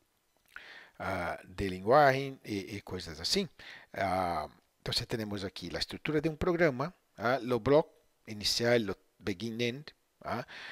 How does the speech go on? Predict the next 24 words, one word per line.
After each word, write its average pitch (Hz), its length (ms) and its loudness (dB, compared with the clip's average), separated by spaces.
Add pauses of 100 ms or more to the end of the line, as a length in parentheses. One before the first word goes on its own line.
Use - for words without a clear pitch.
(340)
Y 233 100 0
la 190 120 10
estructura 143 760 0 (100)
de 117 340 2
una 123 260 -2
unit. 113 380 -2 (220)
Entonces - 420 -6
ahí 90 220 -8
vamos 92 280 -10
a 85 40 -8
hablar 90 240 -10
de 76 200 -12
esto, 87 500 -10
eh, 78 680 -10 (180)
en, 92 340 -14
en, 90 400 -14
en, 80 460 -18 (480)
eh, 80 440 -14 (320)
en 107 140 -12
la 95 80 -10
próxima - 440 -4
parte, - 400 -6 (180)
¿ah? - 240 -6 (680)
Ah, 98 720 2